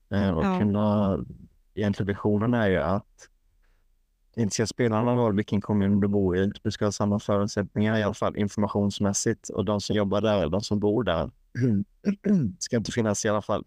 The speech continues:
Speaker 1: eh, ursäkter som att, "Nej, vi vet inte det här för att det fattas kunskap." Det här är ett sätt att samla på såna här kunskaper och ge ut den till alla som behöver. Det är ett
Speaker 2: Precis.
Speaker 1: jättespännande projekt.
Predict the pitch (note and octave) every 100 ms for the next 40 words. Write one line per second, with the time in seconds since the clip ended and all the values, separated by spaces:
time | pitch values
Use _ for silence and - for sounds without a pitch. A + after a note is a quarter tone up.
0 | - - G#2+ G2+ A#2+ G2+ G#2 - A#2+ G#2+
1 | - G#2+ G#2+ G#2 G#2+ - A2+ G#2 G2+ F#2+
2 | F2+ - - - - - G3 - G3+ -
3 | - - _ _ _ _ _ _ _ -
4 | - G#2 F#2+ - - - - D#2 - -
5 | - G2 G#2 F2 - - - E2+ E2+ A#2
6 | G#2 G#2+ G#2+ - - B1 C2 _ C2+ -
7 | C#2+ C#2+ B1+ F2 - G#2 - - G2+ E2+
8 | - C2 B1+ A#1 - D#2+ C2 - _ _
9 | _ _ _ _ _ - - G2 G#2+ G#2
10 | G2 G#2 - G2 G#2 G#2 A2 - - -
11 | - _ _